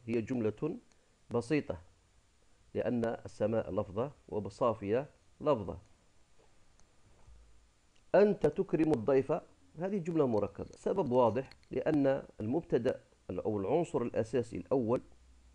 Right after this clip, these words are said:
كلمة، ضمير. "تكرم الضيف"، العنصر الثاني جاء على شكل جملة، إذن فالعنصر الثاني جملة وليس كلمة، فبالتالي فهذه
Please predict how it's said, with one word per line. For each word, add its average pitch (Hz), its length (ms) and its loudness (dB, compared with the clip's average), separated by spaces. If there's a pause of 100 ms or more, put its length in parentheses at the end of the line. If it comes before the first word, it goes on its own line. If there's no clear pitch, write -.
(1300)
كلمة، 160 340 2 (360)
ضمير. 117 460 2 (1300)
"تكرم 196 400 2
الضيف"، 208 360 2 (360)
العنصر 139 400 -2
الثاني 143 440 0
جاء 123 220 -2
على 110 140 -4
شكل 110 300 -10
جملة، 78 260 -12 (540)
إذن 135 200 0
فالعنصر 131 540 -2
الثاني 151 540 0 (840)
جملة 120 400 4 (140)
وليس 160 300 2
كلمة، 92 360 -4 (180)
فبالتالي 117 460 -2
فهذه 120 460 0